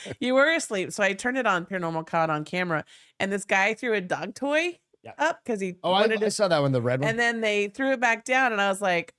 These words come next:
Speaker 2: I saw that.
Speaker 1: "Oh, you don't, you gotta be careful what you ask for." Um, so that's what you're saying is basically toys will start coming down? Not my cat. My cat's not a toy. Um,
Speaker 2: That little fucker lays, like, right up here on the banister,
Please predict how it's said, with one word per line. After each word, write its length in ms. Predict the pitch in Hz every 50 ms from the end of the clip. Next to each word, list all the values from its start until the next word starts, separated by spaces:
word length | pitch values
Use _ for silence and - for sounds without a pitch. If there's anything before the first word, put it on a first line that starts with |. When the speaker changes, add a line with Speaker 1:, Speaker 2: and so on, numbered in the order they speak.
| _ -
Speaker 2:
I 40 |
saw 20 | 170
that. 1080 | 165 165 170 180 185 190 190 196 202 202 202 202 208 208 208 208 214 214 214 214 214 214
Speaker 1:
"Oh, 400 | 220 220 220 220 226 226 233 - _ _ _ _ 185 175
you 120 | 170 175 175
don't, 260 | 185 190 190 - - _ _
you 140 | 185 175 180
gotta 160 | 180 185 190
be 80 | 190
careful 260 | - 202 202 202 214 208
what 160 | 208 196 -
you 100 | 208 214
ask 220 | 226 262 269 -
for." 220 | - 220 214 208 - _ _ _ _ _ _ _ _
Um, 520 | - 202 202 196 190 170 165 151 147 - -
so 100 | - 196 185
that's 220 | 190 185 190 -
what 120 | 233 196
you're 100 | 139 175
saying 240 | 175 - 202 190 180
is 140 | 170 160 196
basically 400 | 151 151 160 - - 180 175 170
toys 260 | - 180 160 156 180
will 60 | 135
start 240 | 131 - 170 156 -
coming 280 | - 160 160 160 151 139
down? 440 | 147 143 147 156 180 214 254 269 - _ _ _ _ _ -
Not 160 | 180 196 214
my 80 | 226 220
cat. 400 | 220 - 208 175 139 - - -
My 60 | -
cat's 240 | - 175 180 175 -
not 200 | 185 170 160 160
a 40 | -
toy. 240 | - 147 117 - - _ - - _ _ _ _ _ _
Um, 580 | - 180 175 170 165 160 147 139 135 131 139 139 -
Speaker 2:
That 100 | 151 156
little 180 | 160 180 185 165
fucker 480 | - - 170 156 - - 151 139 110 - _ _ _ -
lays, 380 | 123 139 143 147 160 147 117 131
like, 160 | 139 127 - 101
right 280 | 101 110 127 135 139 143
up 140 | 143 139 -
here 420 | - - - 117 117 127 147 147
on 200 | 120 123 123 120
the 160 | 113 110 98 87 - _ _ _ _ 110 104 - _
banister, 840 | 117 101 95 - - 120 113 123 131 131 - - 165 180 185 165 -